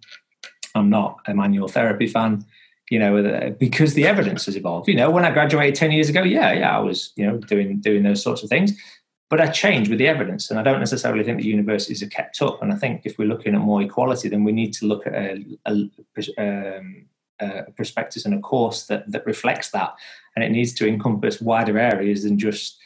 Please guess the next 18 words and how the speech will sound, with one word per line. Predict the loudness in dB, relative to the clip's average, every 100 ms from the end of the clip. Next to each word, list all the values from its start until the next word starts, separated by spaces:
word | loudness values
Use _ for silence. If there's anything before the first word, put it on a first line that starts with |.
| _ _
pushing | -4 -2 -2
people | -2 -2
down | 0 2
an | 2
M | 2
S | 0 -2
K | -2 2
route | 2 2
with | 0
old, | 0 2 2 0 -4 -16 _ _ _ -8
you | -4
know, | -2
outdated | 0 -2 0 0 0 -4
treatments | -4 -2 -2 -4 -6
that | -2
aren't | -2 -2
necessarily | -4 -4 -4 -2 -2
evidence-based. | -2 -2 -2 -2 -4 -6 -10